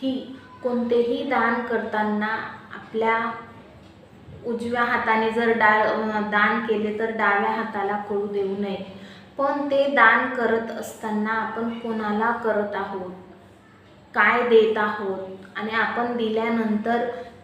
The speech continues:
जे दान घेणारा जो व्यक्ती आहे तो त्याचा स-, व्यवस्थित वापर करेल का, की त्याचा तो, अं, जे काही आहे वाईट गोष्टींमध्ये ते दान लावणार, मग त्याचंसुद्धा पाप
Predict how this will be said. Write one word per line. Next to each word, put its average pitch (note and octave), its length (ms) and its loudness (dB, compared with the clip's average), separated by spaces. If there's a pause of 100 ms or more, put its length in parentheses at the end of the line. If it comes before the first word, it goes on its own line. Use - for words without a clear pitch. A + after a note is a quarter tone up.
(480)
जे B3+ 160 4
दान A#3 420 6 (240)
घेणारा A3 480 2
जो A#3 140 -2
व्यक्ती A#3 480 0
आहे A#3 280 0 (140)
तो B3+ 100 0
त्याचा A#3+ 420 -4
स-, - 180 -10 (240)
व्यवस्थित A3+ 520 0 (120)
वापर A3+ 340 2
करेल A#3 480 0
का, G#3 200 0
की G#3 240 -6
त्याचा A#3+ 260 0
तो, B3 540 0 (280)
अं, A3+ 340 0
जे A#3+ 140 4
काही B3 320 2
आहे A#3 300 4
वाईट A3+ 680 2
गोष्टींमध्ये A#3 800 2
ते A#3 220 4
दान A3 400 4 (200)
लावणार, G#3 500 2 (480)
मग A3+ 60 -8 (140)
त्याचंसुद्धा B3 720 -2
पाप A3+ 280 4